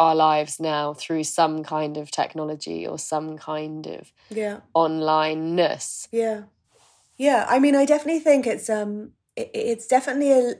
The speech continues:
Speaker 2: a, a, a hu-, it's a layer to this divulging that I don't think I appreciated was so intrinsic to the release of those secrets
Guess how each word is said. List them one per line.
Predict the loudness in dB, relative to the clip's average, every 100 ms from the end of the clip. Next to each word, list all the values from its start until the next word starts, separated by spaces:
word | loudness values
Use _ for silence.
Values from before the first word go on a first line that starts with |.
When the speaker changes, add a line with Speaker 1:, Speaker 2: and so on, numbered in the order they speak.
| 0
Speaker 2:
a, |
a, | 0 2 0 -2
a | -6
hu-, | -6 -6 -6 -4
it's | -2 2
a |
layer | 4 4 4 4 4 2 -4 _ _ _ _
to | -2 0 2 0 -4 -2
this | -2 -2 -6 -10 -16 _ _ -2
divulging | 4 4 4 4 4 0 -2 -4 -4 -10 -8
that | 0 0 2
I | 0 0
don't | 2 0 0
think | -6 -6 -6
I | -4
appreciated | -4 -4 -8 -8 -6 -4 0 0 -2 -6 -6 -6 -8 _
was | -10 2 6 6 4
so | 2 2
intrinsic | 0 -2 -4 -2 -4 -4 -8
to | -6 -4 -4
the | -4 -6
release | -6 -6 -8
of | -6
those | -6 -4
secrets | -6 -8 -4 -4 -6 -12